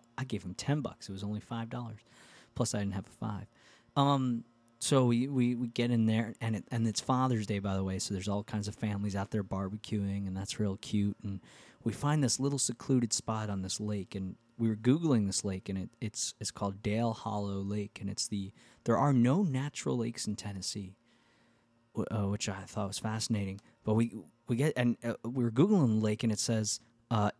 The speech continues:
there, it's the clearest lake in Tennessee. <laughs> It's like, "Oh, cool. All right, clear water. I like it."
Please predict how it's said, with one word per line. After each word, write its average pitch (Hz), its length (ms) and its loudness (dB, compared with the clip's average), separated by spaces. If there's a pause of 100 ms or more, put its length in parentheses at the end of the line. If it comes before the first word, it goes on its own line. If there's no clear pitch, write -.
(140)
there, 107 280 0
it's 110 200 -2
the 110 120 -2
clearest 175 580 0
lake 117 260 2
in 101 80 -2
Tennessee. 95 680 -4
<laughs> - 120 -20
It's - 100 -20
like, - 140 -10
"Oh, 180 160 -8
cool. 175 320 0
All 107 60 0
right, 123 200 -2
clear 123 240 -2
water. 98 320 -4
I 104 60 -10
like 110 220 -6
it." - 120 -12